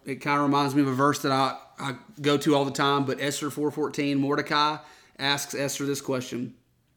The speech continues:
He said, "Art thou come to this kingdom for such a time as this?" And so, man,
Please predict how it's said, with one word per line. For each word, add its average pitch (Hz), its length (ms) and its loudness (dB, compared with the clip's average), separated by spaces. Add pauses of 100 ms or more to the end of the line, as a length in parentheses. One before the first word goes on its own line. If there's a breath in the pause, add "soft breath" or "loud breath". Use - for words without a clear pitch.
(300)
He 147 120 2
said, 143 220 2
"Art 131 160 2
thou 160 240 2
come 156 380 -2
to 147 80 -2
this 135 180 -4
kingdom 135 520 -2 (680 soft breath)
for 135 180 -4
such 135 420 -2
a 139 60 -2
time 123 320 -6
as 120 180 -8
this?" - 400 -12 (1400)
And - 80 -12
so, 147 80 -2
man, 147 360 4